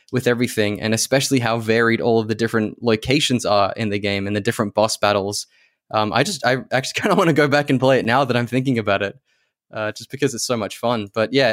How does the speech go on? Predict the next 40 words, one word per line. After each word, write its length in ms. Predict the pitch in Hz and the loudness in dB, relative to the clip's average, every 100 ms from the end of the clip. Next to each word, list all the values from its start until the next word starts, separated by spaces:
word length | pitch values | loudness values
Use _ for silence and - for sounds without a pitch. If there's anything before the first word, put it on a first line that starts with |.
| - | 0
it, 160 | 123 147 | 0 2
it 60 | 151 | 2
is 180 | 151 | 2
Metroidvania-esque. 1120 | 127 127 - 113 110 104 110 104 101 131 - - _ _ _ _ | 0 0 0 -2 0 0 0 0 -2 -2 -4 -10 _ _ _ _
So 280 | - 123 113 | -2 0 2
you 200 | 113 127 | 2 4
will 200 | 143 135 | 6 6
be 160 | 131 | 2
going 280 | 117 120 117 | 4 2 2
through 200 | 117 107 | 0 0
areas 380 | 110 110 110 110 | 2 2 2 2
in 60 | 107 | -2
the 80 | |
game 300 | 104 101 101 | 0 0 0
and, 200 | 98 101 107 | -2 -4 -6
and 180 | 104 | -4
see 220 | - 127 123 | 0 2 2
something 500 | 123 113 - 107 104 | 0 -2 -2 -2 2
that 220 | 101 107 | 0 2
you'll 160 | 104 | -2
have 200 | 110 104 - | -2 -4 -6
to 60 | |
come 200 | - 107 | -4 -2
back 240 | 107 107 - | -2 -4 -2
to. 240 | 117 107 - _ _ _ - | -2 -2 -8 _ _ _ -2
Um, 380 | 110 107 104 - - | 0 0 -4 -10 -2
but 180 | 123 120 | 0 2
once 180 | 156 156 | 2 0
I 80 | |
finished 420 | 123 165 196 - 127 | 0 0 2 2 0
it 120 | 113 | 0
and 180 | 120 117 | 0 0
unlocked 560 | 120 117 123 117 - - | 0 2 2 0 -6 -6
all 160 | 131 123 | 0 0
of 80 | 110 | 2
the 120 | 110 | 0
abilities, 720 | 107 120 131 113 107 - - - | 2 2 4 2 0 -2 -4 0
uh, 380 | 107 107 101 - | 2 4 2 0
I 100 | 113 | -4
spent 360 | - 139 127 | 0 0 0